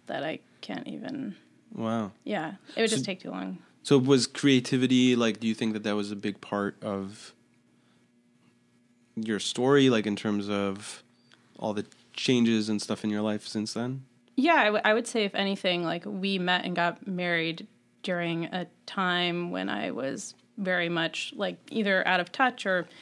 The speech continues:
Speaker 1: in denial of all of that.
Speaker 2: Uh-huh.
Speaker 1: I was gonna become a pharmacist and then a scientist, and
Speaker 2: <laughs>
Speaker 1: I was gonna
Speaker 2: Wow.
Speaker 1: be a very practical, logical person.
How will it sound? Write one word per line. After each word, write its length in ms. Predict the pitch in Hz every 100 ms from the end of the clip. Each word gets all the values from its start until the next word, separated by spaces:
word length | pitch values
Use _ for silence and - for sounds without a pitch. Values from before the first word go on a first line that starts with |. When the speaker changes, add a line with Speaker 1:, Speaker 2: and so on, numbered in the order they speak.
| - - -
Speaker 1:
in 120 | 190
denial 460 | 175 175 170 175 196
of 120 | 196
all 240 | 220 240
of 60 | 247
that. 280 | 277 285 131
Speaker 2:
Uh-huh. 280 | 117 113 -
Speaker 1:
I 80 | -
was 100 | 190
gonna 100 | 196
become 260 | 185 - 180
a 60 | 170
pharmacist 840 | - 214 220 214 208 196 196 -
and 140 | 165
then 100 | 165 -
a 60 |
scientist, 920 | - 214 202 196 196 196 185 185 - -
and 440 | 180 156 170 170 -
Speaker 2:
<laughs> 100 | -
Speaker 1:
I 140 | - - - - - -
was 120 | 196
gonna 120 | 190
Speaker 2:
Wow. 60 | 226
Speaker 1:
be 20 |
a 20 |
very 200 | 196 180
practical, 680 | 175 - - - - 190 143
logical 420 | - 123 - -
person. 560 | - - 208 - -